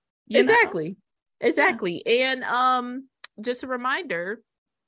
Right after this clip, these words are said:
Speaker 2: uh, fall forward. No, fall backwards. Back.
Speaker 1: Back,
Speaker 2: We, we,
Speaker 1: yes.
Speaker 2: we get an hour. We gain an hour this
Speaker 1: <gasps>
Speaker 2: coming
Speaker 1: Yes.
Speaker 2: Sunday, which I'm looking forward
Speaker 1: Mm-hmm.
Speaker 2: to 'cause it sucks going into work and it's still dark outside.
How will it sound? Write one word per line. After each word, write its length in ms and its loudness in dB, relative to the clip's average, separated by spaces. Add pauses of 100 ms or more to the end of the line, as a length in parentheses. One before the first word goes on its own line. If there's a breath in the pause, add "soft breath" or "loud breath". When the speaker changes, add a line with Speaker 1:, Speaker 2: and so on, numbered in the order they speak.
(320)
Speaker 2:
uh, 320 -2
fall 280 0
forward. 540 -8 (360)
No, 160 -4
fall 220 -2
backwards. 640 -10 (120)
Back. 400 0 (220)
Speaker 1:
Back, 260 0
Speaker 2:
We, 100 -2
we, 80 0
Speaker 1:
yes. 200 0
Speaker 2:
we 120 -6
get 160 4
an 120 4
hour. 240 2
We 120 -6
gain 260 -2
an 100 -6
hour 540 -6 (160)
this 240 -8
Speaker 1:
<gasps> 0 -
Speaker 2:
coming 300 -6
Speaker 1:
Yes. 200 -10
Speaker 2:
Sunday, 480 -6
which 260 -4
I'm 120 -2
looking 200 -2
forward 240 -4
Speaker 1:
Mm-hmm. 100 -8
Speaker 2:
to 80 -6
'cause 360 -4
it 120 0
sucks 400 -8
going 260 -8
into 180 -10
work 360 -10
and 120 -10
it's 80 -16
still 160 -10
dark 220 -12
outside. 400 -14